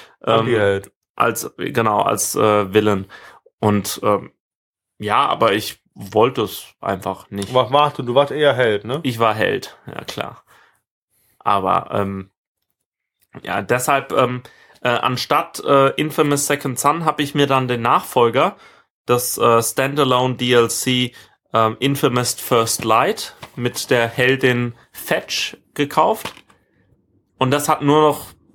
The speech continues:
Speaker 1: was weiß ich, zwölf Euro oder so gekostet.
Speaker 2: Was hast du, ähm, für Infamous Second Son?
Speaker 1: Infamous, äh, Second Son hat, ähm, ich, ich weiß nicht mehr, wie viel ich dafür bezahlt hab und wie viel ich, ähm,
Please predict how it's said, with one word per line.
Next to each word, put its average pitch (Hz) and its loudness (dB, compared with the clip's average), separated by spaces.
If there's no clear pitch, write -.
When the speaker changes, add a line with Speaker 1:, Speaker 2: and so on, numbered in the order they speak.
Speaker 1:
was 110 -4
weiß 117 2
ich, - -4
zwölf 113 0
Euro 113 2
oder 104 0
so 101 -6
gekostet. 101 0
Speaker 2:
Was 135 2
hast - -12
du, 151 -4
ähm, 135 0
für 135 2
Infamous 135 -8
Second 135 -8
Son? 143 -6
Speaker 1:
Infamous, 127 0
äh, 117 4
Second 113 -6
Son 120 0
hat, - -6
ähm, 110 -2
ich, - -4
ich 120 -4
weiß 123 0
nicht 123 0
mehr, 127 0
wie 127 -2
viel 131 4
ich 123 -4
dafür 123 0
bezahlt 123 0
hab 131 -2
und 113 -2
wie 117 -4
viel 120 -2
ich, - -2
ähm, 107 -2